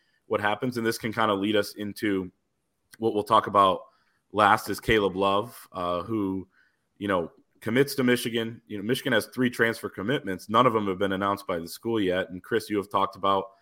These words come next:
on here multiple times that, you know, these transfers, and we saw it with Terrence Shannon last year as well, where they have work to do, uh, sometimes to get those credits to transfer, to finish up credits, uh, to then graduate so they can come into Michigan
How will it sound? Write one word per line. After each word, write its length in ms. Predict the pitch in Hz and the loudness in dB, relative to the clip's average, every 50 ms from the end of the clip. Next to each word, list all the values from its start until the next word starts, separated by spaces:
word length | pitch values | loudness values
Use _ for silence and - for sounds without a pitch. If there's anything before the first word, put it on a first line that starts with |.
| _ _ _ _ _ - | _ _ _ _ _ 6
on 200 | 117 120 113 104 101 | 8 8 8 8 6
here 180 | 120 113 104 | 4 4 4
multiple 420 | 98 98 101 107 - 104 87 92 82 | 4 4 2 2 0 -2 -6 -6 -6
times 400 | - 95 107 123 117 98 90 87 | -2 -2 0 0 0 -2 -2 -2
that, 180 | 98 92 - 104 | -2 -2 -2 0
you 80 | 110 | -2
know, 240 | 104 92 87 85 - _ _ - | 0 0 -2 -4 -8 _ _ -10
these 180 | 107 107 104 | -8 -8 -6
transfers, 380 | - - 107 120 135 - 95 - | -2 -2 -2 -2 -2 -4 -6 -6
and 80 | 107 110 | -6 -8
we 40 | 104 | 0
saw 180 | - 139 104 | 2 2 2
it 40 | 101 | 4
with 120 | 101 101 - | 0 -2 0
Terrence 280 | - 107 101 95 92 | 0 0 0 0 -2
Shannon 380 | - - 101 113 127 117 95 87 | -4 -4 -2 -2 -2 -2 -2 -2
last 320 | 90 87 92 - - - | -4 -4 -4 -4 -6 -6
year 140 | 98 92 87 | -4 -4 -4
as 100 | 82 82 | -4 -6
well, 440 | 82 107 120 120 104 95 92 - - _ _ _ _ _ _ _ _ | -6 -2 0 2 2 2 0 -4 -10 _ _ _ _ _ _ _ _
where 140 | 101 104 101 | -2 0 2
they 120 | 107 120 | 4 6
have 200 | 135 143 123 87 | 6 6 6 4
work 240 | 92 107 120 135 135 - | 4 2 2 2 0 -4
to 80 | 107 | -6
do, 400 | 92 98 101 98 98 95 98 98 _ _ _ _ _ _ - | -2 -2 0 0 0 -2 -4 -8 _ _ _ _ _ _ -2
uh, 180 | 92 98 95 | 0 0 0
sometimes 640 | 92 - - 107 101 95 - 107 98 98 98 95 92 - | 0 0 0 0 0 2 2 2 2 2 0 -2 -6 -8
to 420 | - 104 101 95 92 92 92 82 73 90 | -6 -4 -2 -2 -2 -4 -6 -8 -10 -8
get 180 | 107 104 - | -8 -6 -2
those 220 | - 101 95 92 - | 0 0 0 0 -2
credits 640 | - - 104 98 98 98 98 95 - - - - - - | -4 -2 0 2 2 2 2 0 -2 -10 -16 -16 -16 -12
to 280 | - 98 90 87 85 82 | -8 -8 -6 -6 -6 -8
transfer, 800 | - - - 123 127 127 120 - - 123 120 120 117 117 113 - _ _ _ _ _ _ _ _ - | -8 -6 -4 -2 -2 -2 -4 -2 0 2 2 2 2 0 -2 -4 _ _ _ _ _ _ _ _ -6
to 480 | - 113 98 92 90 90 90 87 - - _ - | -4 -2 0 0 -2 -2 -4 -6 -8 -12 _ -4
finish 320 | - 113 110 110 98 - | -2 -2 0 0 0 4
up 220 | 98 104 - - - | 4 4 4 4 2
credits, 640 | - 123 110 110 110 110 110 - - - - - _ _ - | 2 4 4 6 4 4 2 -2 -6 -14 -16 -18 _ _ -12
uh, 160 | 92 90 80 | -10 -10 -10
to 180 | - - 98 87 | -8 -8 -8 -4
then 220 | 92 98 90 87 | -2 -2 -2 -2
graduate 600 | 85 95 95 101 107 101 101 107 104 104 107 101 | -2 0 2 2 2 2 2 2 2 2 2 0
so 120 | - - 98 | -2 -4 -4
they 100 | 95 92 | -4 -4
can 100 | 90 90 | -4 -4
come 220 | - 104 98 98 | -2 -2 -2 -2
into 140 | 95 92 90 | -2 -4 -4
Michigan 520 | 92 95 92 - - 92 95 92 92 87 | -4 -4 -4 -6 -8 -8 -8 -6 -8 -8